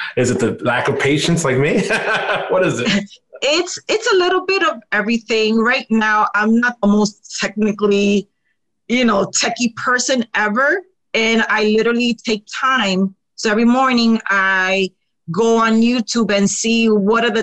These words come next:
Speaker 2: things I have to learn about Instagram, you know, algorithm. Do I have to look at how many people are viewing my posts, uh, learn how to do the stories correctly?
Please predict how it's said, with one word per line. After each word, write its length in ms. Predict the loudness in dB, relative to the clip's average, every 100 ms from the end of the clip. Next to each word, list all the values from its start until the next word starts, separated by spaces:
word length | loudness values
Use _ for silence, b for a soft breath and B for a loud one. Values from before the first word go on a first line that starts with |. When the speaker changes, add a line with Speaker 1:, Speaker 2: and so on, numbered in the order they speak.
| -2
Speaker 2:
things 260 | 0 0
I 60 | 0
have 200 | -2 -2
to 80 | -2
learn 240 | 0 0
about 420 | 0 0 0 -2 -4
Instagram, 800 | -2 -2 -4 -2 0 -2 -4 -12 -16 -20 -20 _
you 160 | -12 -4
know, 460 | 0 2 2 0 -4 _
algorithm. 600 | -4 0 0 0 0 -2 -4 B B -4
Do 140 | -2
I 40 | 0
have 220 | -2 -2
to 80 | 0
look 200 | -2 -2
at 60 | -4
how 220 | 0 2
many 220 | 2 0
people 260 | -2 -8 -2
are 200 | -2 -2
viewing 540 | 0 0 2 2 2
my 380 | 0 -2 -2 -4 _ -6
posts, 400 | -2 -2 -4 -10 B B B -2
uh, 240 | 0 2
learn 280 | 2 2 0
how 220 | 0 -2
to 140 | -2
do 560 | -2 0 0 2 2 2
the 260 | 0 0 -2
stories 540 | -2 -2 0 0 -2
correctly? 720 | -4 -2 -2 -4 -2 -2 -2